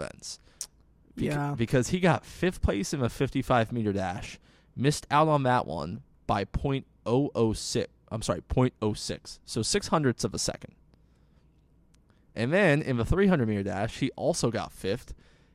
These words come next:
Speaker 1: and missed out on that by point oh seven, seven hundredths of a second. So he was thirteen hundredths of a second away from being qualified in four different events in states,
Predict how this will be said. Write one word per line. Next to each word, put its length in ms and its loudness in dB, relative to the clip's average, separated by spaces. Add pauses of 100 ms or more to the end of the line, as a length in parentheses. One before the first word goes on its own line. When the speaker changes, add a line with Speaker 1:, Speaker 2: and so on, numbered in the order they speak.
(160)
Speaker 1:
and 200 -2
missed 180 -2
out 160 2
on 140 0
that 200 2 (340)
by 240 2 (180)
point 400 0
oh 120 2
seven, 340 0 (180)
seven 300 0
hundredths 320 -4
of 100 -6
a 60 -10
second. 340 -10 (380)
So 240 2
he 180 -4
was 560 2 (640)
thirteen 440 2
hundredths 380 2
of 100 4
a 40 0
second 380 2
away 420 0 (340)
from 260 0
being 280 4
qualified 800 2 (480)
in 180 -2
four 500 4
different 400 2
events 360 0
in 80 -8
states, 680 -6